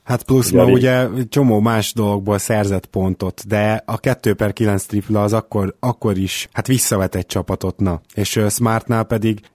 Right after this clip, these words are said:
Speaker 1: ö, maradjunk annyiban, hogy továbbra sem látom a hirtelen javulást a dobó mozdulatában.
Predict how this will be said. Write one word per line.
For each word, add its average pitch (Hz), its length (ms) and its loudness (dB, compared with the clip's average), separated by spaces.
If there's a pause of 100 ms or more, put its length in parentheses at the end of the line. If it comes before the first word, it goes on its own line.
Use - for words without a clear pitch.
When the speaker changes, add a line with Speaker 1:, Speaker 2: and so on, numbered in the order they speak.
Speaker 1:
ö, 110 300 -2
maradjunk 107 640 2
annyiban, 104 240 2
hogy 98 100 0
továbbra 98 360 0
sem 95 240 -2
látom 92 360 -2
a 92 160 0
hirtelen 92 800 -2
javulást 92 500 -2
a 90 40 -8
dobó 90 280 -2
mozdulatában. 95 920 -2